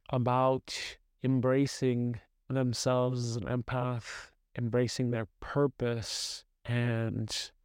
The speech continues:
stepping into their bigness? Because maybe this is also something that prevents the empath from stepping into their bigness. It is that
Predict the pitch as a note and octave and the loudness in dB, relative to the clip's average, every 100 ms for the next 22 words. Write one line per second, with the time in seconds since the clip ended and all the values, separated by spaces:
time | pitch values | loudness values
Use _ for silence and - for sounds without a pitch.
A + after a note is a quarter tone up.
0 | _ - - B2 B2 C3+ B2 C3 B2 - | _ -12 -2 0 2 2 2 2 0 -2
1 | B2+ A#2 A#2 A#2 B2 A2+ C3 B2+ A2+ - | 0 2 2 2 0 0 2 2 -2 -4
2 | - - - B2+ - B2+ B2+ C3+ C#3 D3 | -8 -8 -4 -4 0 0 2 2 4 2
3 | C3+ C3 C3+ C3 C3 - C3 C3+ B2+ C3 | 2 -2 0 2 0 -2 -4 -2 -2 0
4 | B2 A#2+ - B2 B2+ B2+ - C3 B2 C3 | -2 -2 -2 0 2 0 0 0 0 -2
5 | C3 - B2+ A#2 - - D3+ F3 D3 - | -2 0 0 -2 -8 0 2 2 0 -2
6 | A#2+ - A#2 A#2 - A#2+ A#2 A2 A#2 A2+ | -4 -2 -2 -2 -2 0 0 2 0 0
7 | A#2 A2+ - - - - - - - _ | -2 -2 -4 -6 -14 -20 -20 -20 -20 _
8 | C#3+ C3 D3 F3+ E3+ D3+ B2+ C3 B2+ B2+ | 0 4 6 6 4 4 2 0 2 0